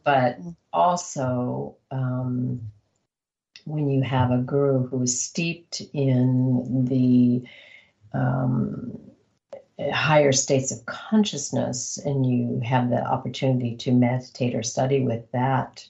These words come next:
Speaker 1: teacher, then that experience creates, um, positive impressions in the mental field, you know,
Speaker 2: Mm-hmm.
Speaker 1: it, so that, that becomes like, you know, we could say a soul memory.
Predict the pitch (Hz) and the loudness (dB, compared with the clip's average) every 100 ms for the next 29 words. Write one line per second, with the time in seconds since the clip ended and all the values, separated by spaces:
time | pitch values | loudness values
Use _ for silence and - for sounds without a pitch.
0 | - - 220 247 - - 123 131 - - | -18 -2 -2 0 0 2 2 -2 -8 -20
1 | - - - - 143 139 131 156 180 - | -20 -20 -14 0 2 4 2 2 0 -2
2 | 143 - - 180 185 160 139 135 - - | -8 -10 -6 -2 0 0 -2 -4 -8 -10
3 | - - 139 - 147 143 160 170 - - | -10 -14 -14 -6 -2 0 -2 -4 -8 -10
4 | - 104 - 139 131 127 131 131 131 - | -8 -8 -2 0 0 0 -2 -2 -6 -8
5 | 147 139 143 147 - 135 123 123 - 139 | -2 -2 -2 -6 -6 -4 -2 -4 -6 -8
6 | 139 131 127 131 131 - 143 131 131 131 | -6 -6 -6 -8 -10 -6 -2 0 0 0
7 | 127 127 123 113 120 - - - - - | 2 2 2 -2 -8 -6 -6 -6 -8 -10
8 | - - - 139 - 151 - - - - | -6 -6 -4 -2 -2 -6 -8 -8 -8 -2
9 | 147 131 127 127 127 127 - - - - | 4 4 4 4 4 0 -4 -16 -20 -20
10 | - _ _ - 147 135 - 143 151 143 | -20 _ _ -4 0 0 0 -4 0 0
11 | 135 135 135 131 131 - 147 131 127 127 | 0 0 0 0 -4 -6 -2 0 -2 -4
12 | - 127 127 143 135 131 123 117 120 - | -2 -2 0 2 4 4 2 0 -4 -4
13 | 135 143 | -6 -6